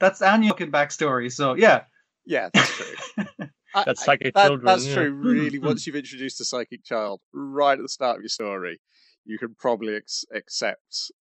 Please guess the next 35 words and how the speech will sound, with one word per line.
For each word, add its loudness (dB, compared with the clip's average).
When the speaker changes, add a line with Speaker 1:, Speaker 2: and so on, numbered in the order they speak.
Speaker 1:
A 8
Speaker 2:
a 8
Speaker 1:
giant -2
Speaker 2:
giant 8
Speaker 1:
child 8
Speaker 2:
child. 2
Speaker 1:
is -4
fucking, -4
like, 2
nothing 4
in -4
comparison -2
to -12
that. 0
Yeah. 6
Speaker 2:
Also, 4
Speaker 1:
And -6
I 8
mean, 4
Speaker 3:
It -4
Speaker 1:
by 6
Speaker 3:
is. 0
Speaker 1:
giant, 2
I 0
mean -4
he's -10
still 0
not 6
taller 4
than -6
the -4
teacher. -2
So, 0
you -6
know, -4